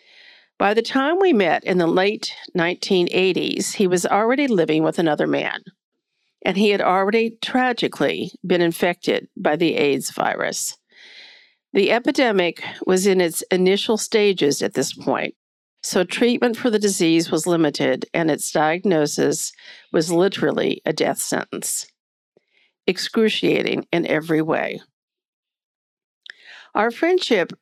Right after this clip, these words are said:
revolved largely around discussions of spirituality. I was in my Presbyterian deacon mode and was quite rigid in my thinking at that point. Michael was much further along in his spiritual maturity,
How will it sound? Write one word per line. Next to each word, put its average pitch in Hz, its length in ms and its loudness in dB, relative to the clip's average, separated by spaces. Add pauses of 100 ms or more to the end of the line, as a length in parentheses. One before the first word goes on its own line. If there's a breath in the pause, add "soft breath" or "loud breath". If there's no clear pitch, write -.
(140)
revolved 180 500 2
largely 175 580 2
around 151 380 0
discussions 156 720 -2
of - 160 -8
spirituality. 160 1120 -2 (960 loud breath)
I 175 140 2
was 220 240 4
in 202 100 2
my 170 140 2
Presbyterian 170 1080 0
deacon 226 460 0
mode - 380 0
and 175 180 0
was 170 160 0
quite 233 340 -2
rigid 226 460 0
in 151 120 0
my 156 180 0
thinking 175 640 -2
at 170 160 -2
that 151 200 -4
point. - 380 -6 (1000 loud breath)
Michael 220 440 0
was 185 200 0
much 196 280 0
further 214 420 0
along 160 440 2
in 170 120 0
his 175 260 2
spiritual 170 480 0
maturity, 160 800 -2